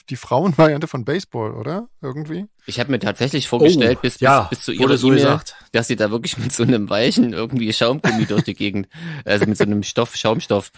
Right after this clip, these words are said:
Speaker 2: Aber es macht natürlich kein, keinen Sinn, der wird nicht weit fliegen,
Speaker 1: Der
Speaker 2: ne?
Speaker 1: würde
Speaker 2: Das
Speaker 1: nicht
Speaker 2: war
Speaker 1: weit
Speaker 2: natürlich wieder
Speaker 1: fliegen, nee.
Speaker 2: hochgradig dumm
Speaker 1: <laughs> Ja.
Speaker 2: von mir.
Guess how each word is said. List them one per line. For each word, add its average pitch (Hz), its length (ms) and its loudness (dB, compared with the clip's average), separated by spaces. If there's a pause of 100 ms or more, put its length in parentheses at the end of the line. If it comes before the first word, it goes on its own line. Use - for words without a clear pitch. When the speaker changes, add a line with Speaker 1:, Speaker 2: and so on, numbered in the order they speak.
(140)
Speaker 2:
Aber 98 100 0
es 104 80 0
macht 113 140 -2
natürlich 107 260 -2
kein, - 240 0
keinen 104 180 2
Sinn, 123 180 2
der 127 100 2
wird 107 140 -2
nicht 113 220 0
weit 98 160 0
fliegen, 135 280 0
Speaker 1:
Der 147 100 6
Speaker 2:
ne? 135 60 2
Speaker 1:
würde 139 140 4
Speaker 2:
Das 143 60 0
Speaker 1:
nicht 135 100 0
Speaker 2:
war 98 60 0
Speaker 1:
weit 127 120 2
Speaker 2:
natürlich 92 100 -6
wieder 123 220 0
Speaker 1:
fliegen, 117 320 -8
nee. - 80 -20 (120)
Speaker 2:
hochgradig 110 640 -2 (140)
dumm 135 260 2 (160)
Speaker 1:
<laughs> - 160 -8
Ja. 135 260 -4
Speaker 2:
von 101 200 -4
mir. 101 280 -2